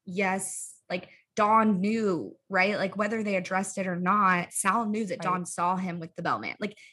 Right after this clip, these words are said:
Speaker 1: he
Speaker 2: Mm-hmm.
Speaker 1: knew. And so I think he thought, like, he was gonna get some sort of, um, help in explaining it away to Bert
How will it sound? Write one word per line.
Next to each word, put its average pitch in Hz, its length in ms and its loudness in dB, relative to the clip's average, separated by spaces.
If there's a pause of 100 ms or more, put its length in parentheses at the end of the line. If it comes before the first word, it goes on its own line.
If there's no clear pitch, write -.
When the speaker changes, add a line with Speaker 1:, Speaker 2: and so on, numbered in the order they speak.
Speaker 1:
he 269 300 2
Speaker 2:
Mm-hmm. 269 80 6
Speaker 1:
knew. 175 540 4 (680)
And 220 160 2
so 226 120 -2
I 214 100 0
think 226 200 -2
he 240 180 -4
thought, 202 380 0
like, 175 420 0 (1700)
he 240 200 -4
was 220 160 -2
gonna 208 200 0
get 185 540 2
some 202 360 -4
sort 185 340 0
of, 175 460 0 (140)
um, 139 600 -2 (1500)
help 214 380 0
in 220 120 6
explaining 202 500 2
it 190 60 4
away 180 320 4
to 208 180 -4
Bert 180 320 2